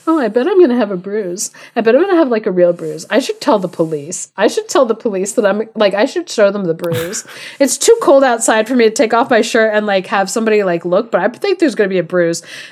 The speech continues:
Speaker 1: There's so much about how he thinks it's gonna be a bruise. I'm like, "Chubb, stop it. We get it. He hit you
Speaker 2: Yeah.
Speaker 1: hard." Okay, move on. So Chubb took off walking, he was like,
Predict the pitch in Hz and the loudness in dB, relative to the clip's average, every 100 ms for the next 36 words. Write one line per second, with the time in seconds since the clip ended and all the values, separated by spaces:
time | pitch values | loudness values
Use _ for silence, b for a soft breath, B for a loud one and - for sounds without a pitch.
0 | B 285 339 - 254 226 233 233 208 190 | B 4 4 2 2 2 2 2 0 0
1 | 190 208 196 185 190 185 190 185 180 170 | 0 0 2 0 -2 -4 -6 -4 -2 0
2 | 160 160 175 220 202 175 - - - 277 | -2 -2 -2 -2 -2 -4 -6 -8 -2 0
3 | 226 165 - - 196 185 156 147 _ 214 | 0 -4 -4 -2 0 -2 -8 -14 _ -4
4 | 233 233 220 170 151 - _ - 208 202 | -2 2 2 2 -4 -14 _ -6 -2 2
5 | 240 220 214 190 165 147 156 160 _ _ | 2 4 2 2 0 -2 -10 -14 _ _
6 | 170 180 160 170 - - 196 220 214 185 | -12 -6 -6 -6 -10 -8 2 4 4 2
7 | 170 147 151 185 _ - 311 277 269 262 | -2 -6 -14 -18 _ -4 2 4 4 4
8 | 233 - 339 330 302 320 - _ - 285 | 0 -2 2 2 2 -6 -10 _ -2 0
9 | 269 254 247 208 208 214 208 202 202 - | 2 0 2 2 2 2 0 0 -4 -14
10 | b b b _ - 277 269 262 262 247 | b b b _ -4 2 4 6 4 4
11 | 233 214 214 190 185 180 - | 2 2 0 0 0 -4 -8